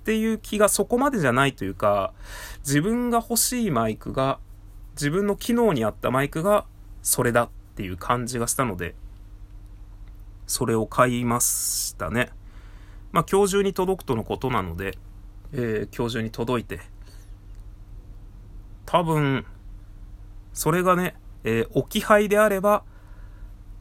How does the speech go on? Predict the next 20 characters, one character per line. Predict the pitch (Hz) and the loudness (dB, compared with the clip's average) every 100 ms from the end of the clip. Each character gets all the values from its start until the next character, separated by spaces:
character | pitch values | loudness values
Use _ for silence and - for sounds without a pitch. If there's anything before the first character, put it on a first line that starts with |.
| - - | -16 -6
今 | - 175 | 2 4
夜 | 143 110 | 4 2
の | |
収 | 101 113 107 | 0 -2 -2
録 | 101 - | -4 0
か | 131 | 4
ら | 165 - - - - | 4 2 -14 -16 0
多 | 131 | 2
分 | 110 113 | 2 0
使 | - - 117 | 0 6 6
わ | 120 | 6
れ | 120 117 | 6 4
る | 113 | 2
か | - 101 | -4 0
使 | - 131 | 2 4
わ | 123 | 4
れ | 120 | 2
な | 120 | 0
い | 113 | 0
か | 90 | -6